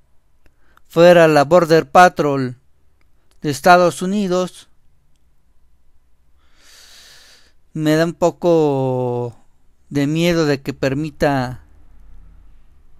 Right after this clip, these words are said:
otro operativo similar.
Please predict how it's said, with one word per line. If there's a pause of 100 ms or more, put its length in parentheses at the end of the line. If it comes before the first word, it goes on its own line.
(2000)
otro
operativo
similar.